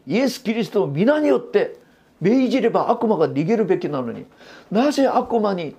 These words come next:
負けられていつも問題だらけになりますか？天の国の鍵を使わないから。神様は私たちはそれを私たちに与えてくださいました。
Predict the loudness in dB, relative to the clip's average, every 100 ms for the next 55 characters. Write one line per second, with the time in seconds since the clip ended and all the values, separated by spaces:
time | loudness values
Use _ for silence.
0 | -20 _ _ _ -2 0 2 2 2 2
1 | 0 2 0 0 -4 -4 -2 0 2 2
2 | 2 0 2 0 0 0 0 -2 -6 -6
3 | -6 -6 -6 -8 -6 -6 -6 -14 _ _
4 | _ _ _ _ _ _ _ _ _ _
5 | _ _ _ _ -10 -6 -6 -6 -10 -14
6 | -12 -14 -16 -20 -14 -14 -14 -20 -18 -18
7 | -18 -20 -20 -20 -20 _ _ _ _ _
8 | _ _ _ _ _ _ _ _ -20 _
9 | _ _ _ _ _ -6 -2 0 -2 0
10 | 0 0 0 0 -2 -6 0 2 2 0
11 | -2 -4 -8 -8 -8 -4 -4 -6 -6 -6
12 | -4 -6 -4 -6 -10